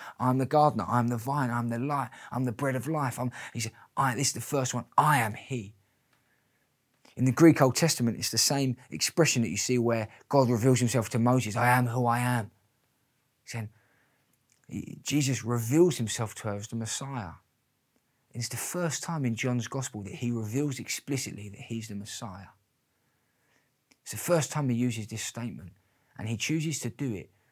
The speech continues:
to, to a woman. Not only a woman, a Samaritan. And not only a Samaritan, but an outcast. Shows you the sort of kingdom that he's come to usher in. He could have done it in the chapter before, chatting to Nicodemus, the religious leader. He doesn't.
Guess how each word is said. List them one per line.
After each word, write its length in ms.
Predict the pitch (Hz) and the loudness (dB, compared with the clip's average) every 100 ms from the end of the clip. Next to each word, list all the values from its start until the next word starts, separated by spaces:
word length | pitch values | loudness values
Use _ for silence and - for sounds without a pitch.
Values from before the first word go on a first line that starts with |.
| _ _ - | _ _ -10
to, 280 | - 110 - - | -6 -4 -6 -8
to 180 | 127 | -4
a 60 | 117 | -2
woman. 420 | 120 160 135 104 - _ _ _ _ _ _ _ | -2 0 -2 -6 -14 _ _ _ _ _ _ _
Not 120 | - 147 | -10 -6
only 200 | 170 175 | -4 -2
a 60 | |
woman, 380 | 156 156 104 101 _ - | -2 -4 -6 -10 _ -14
a 60 | - | -8
Samaritan. 720 | - 120 135 135 110 - 104 _ _ _ - | -4 -2 0 -2 -4 -10 -20 _ _ _ -8
And 100 | 139 | -6
not 120 | 151 | -4
only 180 | 156 127 | -4 -4
a 40 | |
Samaritan, 680 | - 117 120 120 - 107 - - | -6 -8 -6 -8 -10 -16 -18 -16
but 120 | - | -10
an 80 | 113 | -8
outcast. 760 | 110 - - - - - - _ _ _ _ _ _ _ _ _ _ _ _ _ _ | -8 -10 -14 -16 -14 -16 -18 _ _ _ _ _ _ _ _ _ _ _ _ _ _
Shows 320 | - 135 143 | -4 -2 0
you 60 | 120 | -2
the 60 | |
sort 200 | 98 117 | -4 -6
of 80 | - | -6
kingdom 340 | - 127 107 101 | -2 -2 -2 -8
that 60 | |
he's 140 | 87 - | -12 -8
come 180 | 117 113 | -8 -8
to 180 | 104 | -10
usher 300 | 98 - 107 | -12 -12 -10
in. 120 | 98 95 _ _ _ _ _ _ _ _ _ _ _ _ _ _ - | -12 -14 _ _ _ _ _ _ _ _ _ _ _ _ _ _ -6
He 80 | |
could 140 | 110 180 | 4 6
have 100 | 151 | 6
done 160 | 139 | 6
it 40 | 123 | 4
in 80 | 123 | 2
the 60 | |
chapter 320 | 117 135 - | 2 0 0
before, 360 | 113 113 - 131 | -8 -4 0 0
chatting 240 | - 113 | 0 -2
to 100 | 120 | -2
Nicodemus, 600 | 120 123 117 123 143 123 - | 0 0 0 4 6 4 0
the 100 | 107 | 0
religious 440 | 113 117 110 120 | 2 2 0 0
leader. 320 | 127 123 95 - | 0 0 -4 -8
He 100 | 110 | -2
doesn't. 380 | 127 120 92 | 0 0 -4